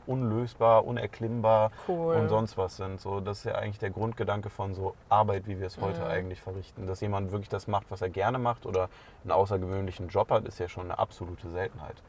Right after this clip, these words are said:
Speaker 1: Heute durchs Internet ist schon wieder ein bisschen mehr dieses,
Speaker 2: Mhm.
Speaker 1: jeder kann irgendwie was machen und das kann funktionieren. Also ist wieder ein bisschen mehr back to the basics, aber selbst da gibt's ja jetzt schon Regeln und sonst irgendwie was, was wer irgendwie
Speaker 2: Crazy.
Speaker 1: machen kann.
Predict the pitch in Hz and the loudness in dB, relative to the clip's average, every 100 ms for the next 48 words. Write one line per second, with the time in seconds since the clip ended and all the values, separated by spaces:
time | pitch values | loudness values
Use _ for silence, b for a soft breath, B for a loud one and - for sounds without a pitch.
0 | B - 104 101 92 - 113 123 120 113 | B -2 0 2 -2 -4 0 4 4 2
1 | 107 113 104 107 104 - 95 104 123 120 | 0 0 2 2 2 -2 -2 2 2 2
2 | 110 156 156 170 175 104 113 110 - 104 | 0 -2 -4 -8 -8 2 6 6 6 -2
3 | - 123 139 156 147 139 131 135 131 139 | 0 2 4 4 6 6 6 4 2 2
4 | 110 107 110 - 123 120 135 127 123 120 | -2 -2 -4 -8 -6 -6 -6 -6 -4 -4
5 | 143 139 95 95 98 92 98 101 95 92 | -4 -6 -6 -4 -4 -4 -4 -4 -2 -2
6 | 101 - 95 87 98 117 117 - 90 87 | -4 -4 -6 0 0 0 -6 -6 -4 -4
7 | 87 - 92 92 B B B B - 98 | -4 0 4 4 B B B B -8 -6
8 | - 90 - 98 92 90 98 101 95 92 | -2 -2 -2 -6 -6 -2 -2 0 -2 -2
9 | 92 - 90 90 92 - 98 92 87 90 | -6 -8 -10 -10 -12 -10 -8 -8 -10 -10
10 | 82 85 - - - - - 87 - 165 | -10 -10 -10 -12 -8 -8 -8 -8 -8 -10
11 | 160 | -10